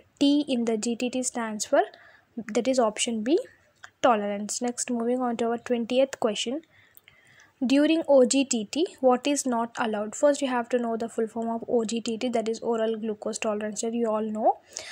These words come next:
So which is, what is not allowed? So we have to follow some, uh, protocol criteria to get an accurate result for this test, right? So what is not allowed in this,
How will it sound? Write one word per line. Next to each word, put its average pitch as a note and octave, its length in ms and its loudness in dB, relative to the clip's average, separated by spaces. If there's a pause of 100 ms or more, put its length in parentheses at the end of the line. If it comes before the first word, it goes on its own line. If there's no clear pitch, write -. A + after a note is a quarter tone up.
(160)
So E4+ 160 2
which D#4+ 220 2
is, D#4+ 100 4
what D4 220 6
is D4+ 140 -2
not A#3+ 220 0
allowed? G3 300 -2
So C4+ 80 2
we C4 140 0
have B3+ 240 0
to C4+ 80 -2
follow B3 280 2
some, B3 240 -2 (300)
uh, A3+ 380 6 (200)
protocol A#3 480 2
criteria G#3+ 600 -2 (440)
to C4+ 80 2
get A#3+ 340 0
an B3 200 0
accurate A3+ 420 -2
result A3+ 300 -2
for A#3+ 160 2
this A3+ 220 -2
test, G3+ 340 -6
right? C#4+ 200 2 (460)
So D#4+ 160 2
what D4+ 260 6
is F4+ 180 4
not B3+ 360 2 (100)
allowed B3+ 400 4
in G#3+ 180 2
this, F#3+ 280 -2